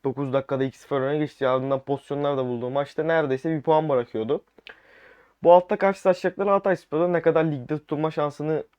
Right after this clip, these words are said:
bitirmiş olsa da mücadeleyi bırakmayan bir yapısı var, mücadele eden bir yapısı var. Adana Demirspor gibi Hatayspor da sahaya her şeyini koyuyor. Fiziksel olarak,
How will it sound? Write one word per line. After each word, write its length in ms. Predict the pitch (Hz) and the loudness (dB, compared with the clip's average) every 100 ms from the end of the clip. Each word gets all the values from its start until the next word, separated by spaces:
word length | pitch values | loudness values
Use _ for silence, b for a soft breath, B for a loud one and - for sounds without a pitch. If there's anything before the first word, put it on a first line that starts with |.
| _ | _
bitirmiş 520 | - 135 135 151 160 165 | -10 -10 -6 -4 -2 0
olsa 300 | 151 185 156 | 0 0 2
da 160 | 180 B B B _ | 0 B B B _
mücadeleyi 540 | 139 151 151 160 190 | -2 0 2 2 2
bırakmayan 500 | 156 175 180 160 143 | 4 4 4 -2 -2
bir 60 | 127 | -2
yapısı 340 | 123 - - | -4 -6 -6
var, 80 | 135 | -4
mücadele 480 | 131 131 123 123 147 | -4 -4 -2 0 0
eden 220 | 135 123 | 0 -2
bir 60 | 120 | -6
yapısı 300 | 113 - 127 | -10 -8 -6
var. 180 | 160 - B B B B | -6 -6 B B B B
Adana 260 | 117 156 160 | -2 2 2
Demirspor 480 | 165 175 - 165 139 | 2 0 0 0 2
gibi 180 | 139 | 2
Hatayspor 560 | 160 156 170 165 - 175 | 2 4 2 0 0 0
da 80 | 151 | 0
sahaya 280 | 139 135 156 | 0 4 4
her 120 | 147 | 2
şeyini 300 | - 143 139 | 0 -4 -2
koyuyor. 300 | 156 147 135 | 0 0 0
Fiziksel 420 | - 131 - 143 | -6 -12 -4 0
olarak, 380 | 135 131 139 | 4 4 2